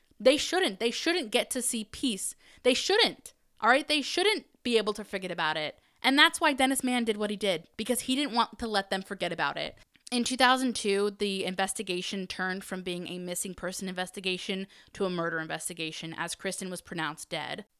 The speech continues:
Just a couple years later, in two thousand five, Susan Flores and Mike McConnell, Susan's boyfriend, how she has a boyfriend, I don't know, but they end up suing the Smart family over Dennis Mann. <laughs> As if the Smarts had anything to do with Dennis Mann coming over.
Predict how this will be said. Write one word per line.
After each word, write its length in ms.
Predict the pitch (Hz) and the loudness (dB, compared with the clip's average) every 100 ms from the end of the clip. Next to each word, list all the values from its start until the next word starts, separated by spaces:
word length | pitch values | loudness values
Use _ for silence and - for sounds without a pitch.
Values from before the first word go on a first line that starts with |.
| - | -2
Just 180 | 247 254 | 0 2
a 60 | 277 | 2
couple 260 | 262 277 | 0 2
years 220 | 247 240 | 2 2
later, 240 | 214 208 196 | 4 2 2
in 60 | |
two 120 | 190 214 | 0 0
thousand 300 | 208 208 190 | 0 0 2
five, 340 | 196 175 175 | 6 6 4
Susan 280 | - 226 233 | -2 0 0
Flores 380 | - 190 190 196 | 2 6 6 4
and 80 | |
Mike 220 | 185 180 - | 0 -2 -4
McConnell, 540 | 180 - 175 185 226 _ - | -8 -2 0 0 -4 _ -18
Susan's 360 | - 180 175 - | -10 -8 -8 -4
boyfriend, 560 | 170 170 196 190 208 - _ | -4 -2 0 0 0 -8 _
how 160 | - 175 | -10 -8
she 140 | 190 | -8
has 80 | 180 | -6
a 20 | |
boyfriend, 400 | 175 170 185 175 | -6 -4 -4 -4
I 140 | 147 156 | -4 -4
don't 160 | 151 | -2
know, 320 | 160 156 190 - - - - _ | 0 0 0 -4 -14 -20 -20 _
but 140 | - 226 | -2 2
they 60 | |
end 120 | 359 539 | 4 6
up 100 | 554 | 4
suing 400 | - - 240 226 | 2 4 4 4
the 60 | 190 | 0
Smart 280 | 202 185 | 0 0
family 360 | - 175 160 160 | 0 -2 -2 -2
over 260 | 165 170 165 | -2 -2 -2
Dennis 340 | 165 156 - | -2 -4 -6
Mann. 380 | 165 127 127 196 _ _ _ _ _ _ _ - | -6 -6 -8 -10 _ _ _ _ _ _ _ -2
<laughs> 380 | 214 220 - - | -2 -2 -2 6
As 220 | 240 254 | 6 6
if 280 | 294 - - | 2 -2 -2
the 120 | 285 | 0
Smarts 320 | 277 277 277 | 6 6 6
had 120 | 302 - | 2 2
anything 380 | 233 254 247 240 | 2 2 0 0
to 80 | 214 | 2
do 120 | 208 | 2
with 140 | 196 | 2
Dennis 300 | 190 180 180 | 0 -2 -4
Mann 260 | 185 170 165 | -4 -4 -6
coming 320 | - 175 175 | -6 -8 -6
over. 380 | 170 147 151 | -6 -6 -8